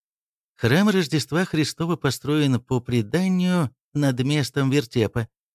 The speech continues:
в котором родился Христос. Пещера лежит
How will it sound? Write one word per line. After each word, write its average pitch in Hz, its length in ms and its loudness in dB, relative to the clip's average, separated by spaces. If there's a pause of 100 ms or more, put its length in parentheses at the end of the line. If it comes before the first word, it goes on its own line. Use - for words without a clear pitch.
в - 80 0
котором 123 340 2
родился 123 500 0
Христос. 110 640 -6 (440)
Пещера 120 640 -2
лежит 123 560 -2